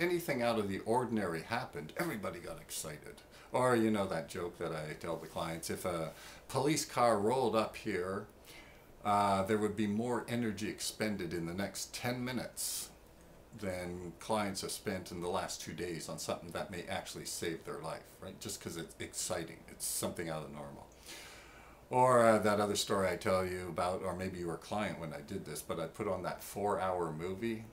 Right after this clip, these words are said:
one of the most brilliant descriptions of addiction, right? <laughs> But no car chases, no one gets shot,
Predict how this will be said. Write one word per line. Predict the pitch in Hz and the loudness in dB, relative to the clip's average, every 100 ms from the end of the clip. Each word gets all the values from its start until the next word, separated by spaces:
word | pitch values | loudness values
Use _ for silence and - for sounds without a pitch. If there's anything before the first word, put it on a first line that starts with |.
| - - | -20 -6
one | 104 98 | -2 -2
of | |
the | 92 | -2
most | 87 80 | -4 -6
brilliant | 76 98 110 98 82 | -2 2 4 2 -4
descriptions | 82 - 95 85 - 80 | -6 -4 -4 -4 -6 -8
of | 76 69 | -8 -10
addiction, | - 92 - - - 78 80 - - - - - - - | -6 -8 -8 -14 -14 -14 -14 -16 -14 -12 -10 -12 -8 0
right? | 147 - - 190 - - | 0 2 4 4 2 -14
<laughs> | - - - | -14 -14 -4
But | 98 98 - - - - | -4 -4 -14 -20 -20 -6
no | 104 135 | 0 2
car | 139 123 | 6 4
chases, | 110 110 107 104 107 95 | 4 2 2 0 -4 -2
no | 95 | 0
one | 113 | 2
gets | 110 107 - | 2 0 -2
shot, | - 92 98 95 | 0 2 2 0